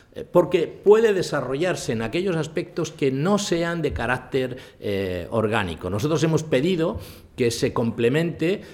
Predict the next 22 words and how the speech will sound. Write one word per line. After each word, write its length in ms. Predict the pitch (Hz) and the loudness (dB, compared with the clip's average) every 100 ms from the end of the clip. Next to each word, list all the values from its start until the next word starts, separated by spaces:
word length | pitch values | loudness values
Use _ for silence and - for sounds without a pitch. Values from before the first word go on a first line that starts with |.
| - | -4
primero 560 | 143 147 170 202 180 208 | 2 4 4 4 4 2
con 140 | 151 | 0
una 180 | 147 151 | 2 2
ley 160 | 151 160 | 4 4
de 140 | 156 | 4
neutralidad 560 | 131 117 117 113 120 143 | 2 0 0 0 0 -2
de 60 | |
los 120 | 120 | -4
cargos 340 | - 120 98 95 | -4 -6 -6 -4
públicos, 640 | 117 90 80 82 85 - | -2 -2 -4 -10 -14 -8
que 140 | - | -4
es, 240 | 104 - - | -4 -6 -8
que 140 | 131 | -6
se 180 | 117 139 | 0 2
diga 360 | 170 196 160 160 | 2 0 0 6
qué 120 | 202 | 6
tienen 300 | 202 165 143 | 6 0 -2
que 60 | 127 | -4
hacer 200 | - 120 | -4 -4
los 140 | 110 | -4
cargos 300 | - 101 117 | -8 -8 -8
públicos, 680 | - 202 196 202 226 254 | 2 2 2 0 0 0